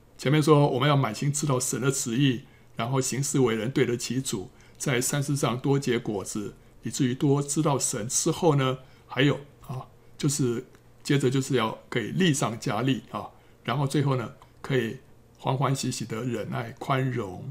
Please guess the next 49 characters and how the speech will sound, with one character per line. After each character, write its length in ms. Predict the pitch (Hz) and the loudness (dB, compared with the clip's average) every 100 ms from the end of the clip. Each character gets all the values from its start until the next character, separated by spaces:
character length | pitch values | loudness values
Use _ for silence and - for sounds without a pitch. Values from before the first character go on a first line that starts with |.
| - | -12
啊。 240 | - 117 - - - - - | -10 -10 -12 -20 -20 -20 -20
好， 320 | - 117 127 - - - - - - | -2 -2 -2 -8 -20 -20 -20 -16 0
这 120 | 175 | 0
段 120 | 170 | 2
话 240 | 170 156 | 2 2
也 220 | 123 95 104 | 2 -2 -12
可 260 | - 135 | -4 0
以 160 | 135 101 - - - - | 0 -2 -18 -20 -20 -6
这 180 | - | 2
样 120 | 135 120 | 2 2
翻 200 | 135 135 | 0 0
译： 80 | |
说， 380 | 127 139 127 131 - - | 2 4 2 2 -14 -10
神 280 | - 123 139 | -4 0 2
要 100 | 147 | 4
按 200 | 180 156 | 6 4
着 120 | 123 | 2
他 180 | 135 135 | 0 0
荣 280 | 127 104 151 | 0 0 2
耀 180 | 156 | 2
的 80 | 120 | 2
大 200 | - 127 | -2 -2
能， 260 | 107 95 123 - - - | -4 -10 -12 -16 -20 0
用 220 | 175 143 | 2 4
一 120 | 160 | 2
切 320 | 143 - 180 139 | 0 0 2 0
能 240 | 110 127 | 0 0
力 120 | 135 | 0
来 160 | 110 110 | 0 -4
加 240 | - 143 | 0 0
强 260 | 143 127 127 | 0 -2 -4
你 120 | 104 | -6
们， 220 | 101 120 - - - - - | -6 -8 -10 -20 -20 -8 4
为 160 | 165 | 6
了 300 | 143 120 123 - - | 6 2 -2 -14 -6
使 240 | - 131 | -2 0
你 100 | 139 | 0
们 180 | 113 120 | -2 -8
得 180 | - 113 | -4 0
到 320 | 143 117 120 - - | 0 0 -6 -20 -20
强 380 | - - - 123 | -8 -6 -4 -4
大 180 | 147 147 | 0 0
的 260 | 113 107 - _ | -2 -6 -10 _
恒 320 | - - 110 156 | -14 -8 0 4
忍 280 | 151 - - _ | 4 0 -14 _
和 220 | - 107 107 | -14 -10 -2
耐 240 | 135 104 | -2 -2
心 400 | - - 120 120 - - | -6 -6 -6 -8 -10 -8
啊。 220 | 107 | -8